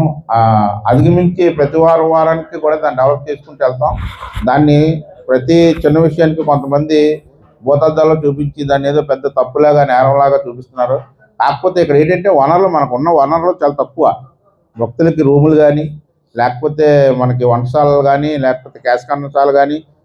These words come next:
బాత్రూములు కానీ, ఇవన్నీ కూడా చాలా తక్కువ సంఖ్యలో ఉన్నాయి. వచ్చిన భక్తులు వేలలో ఉంటే అవి ఒకటి, రెండు, మూడు, నాలుగు అందుబాటులో ఉన్నాయి. ఇవి గతంలో ఉన్నటువంటి కోవిలక-, కోవిలకే అనుసంధానంగా అప్పుడు అంత తగ్గట్టుగా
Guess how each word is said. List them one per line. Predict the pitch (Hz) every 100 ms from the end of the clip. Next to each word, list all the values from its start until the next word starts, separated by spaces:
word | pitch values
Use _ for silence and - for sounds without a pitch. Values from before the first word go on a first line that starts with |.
| _
బాత్రూములు | 113 123 127 143 151 147
కానీ, | 143 143 151 160 135
ఇవన్నీ | 139 143 170
కూడా | 170 165
చాలా | 147 139
తక్కువ | 131 - 160
సంఖ్యలో | 156 170 156
ఉన్నాయి. | 147 113 110
వచ్చిన | 123 156 156
భక్తులు | 139 165 170 156
వేలలో | 143 151 160 151
ఉంటే | 151 143 127 127 _ _ -
అవి | 143 156 156 139
ఒకటి, | 139 160
రెండు, | 160 156 156
మూడు, | 147 151
నాలుగు | 151 151 156
అందుబాటులో | 131 131 147 143 135
ఉన్నాయి. | 127 135 147 - _ _ _
ఇవి | 139 156 147 -
గతంలో | 120 147 175 196
ఉన్నటువంటి | 175 175 175 165 165 160
కోవిలక-, | 147 160 170 170 160 156 156 -
కోవిలకే | 143 160 170 170 196
అనుసంధానంగా | 160 151 151 170 170 165 170 202
అప్పుడు | 175 160 170
అంత | 147 139 156 147
తగ్గట్టుగా | 143 143 165 165